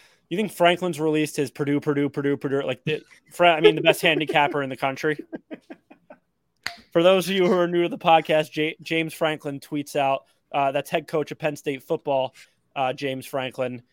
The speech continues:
the Doc Rivers of college football, if you will.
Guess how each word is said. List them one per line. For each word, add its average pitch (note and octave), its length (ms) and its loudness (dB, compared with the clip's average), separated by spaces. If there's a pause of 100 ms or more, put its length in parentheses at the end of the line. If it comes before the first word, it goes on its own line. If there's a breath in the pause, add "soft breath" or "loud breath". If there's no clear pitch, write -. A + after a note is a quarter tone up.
(680 loud breath)
the C#3+ 100 -2
Doc E3 280 4
Rivers D3 320 0
of B2+ 100 -10
college C3 340 0
football, B2+ 400 -2
if B2 140 -6
you B2+ 120 -8
will. B2 280 -6